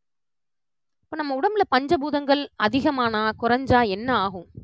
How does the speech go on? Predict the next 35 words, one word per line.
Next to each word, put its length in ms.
உடல் 280
ரீதியா 280
என்ன 180
பிரச்சனை 340
வரும், 260
மன 200
ரீதியா 300
என்ன 160
பிரச்சனை 320
வரும் 220
அப்படின்னு 280
பாத்தீங்கன்னா, 340
நம்ம 300
உடல்ல 360
மண் 280
அப்படின்ற 400
திடமான 520
பகுதி 320
குறைஞ்சது 640
அப்படின்னா, 380
சின்ன 220
குழந்தை 340
கூட 140
சொல்லிடலாம். 460
இந்த 180
முத்திரை 400
வந்து 200
ரொம்ப 260
எளிமையான 520
கலை. 260
ஒரு 180
மூணு 320
வயசு 300
குழந்தை 400
வந்து 240